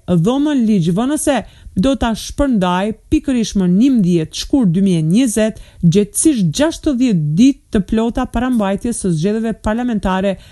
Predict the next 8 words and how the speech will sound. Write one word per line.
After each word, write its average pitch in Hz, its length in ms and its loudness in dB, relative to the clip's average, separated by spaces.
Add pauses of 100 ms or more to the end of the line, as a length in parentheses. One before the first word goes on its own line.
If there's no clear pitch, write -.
(180)
të 294 120 -2 (120)
caktuara 190 720 0 (320)
për 240 160 0
më 208 160 2 (140)
dymbëdhjetë 165 680 0
prill. 233 300 0 (300)
Sipas 190 420 0
Xhaferit, 214 600 -2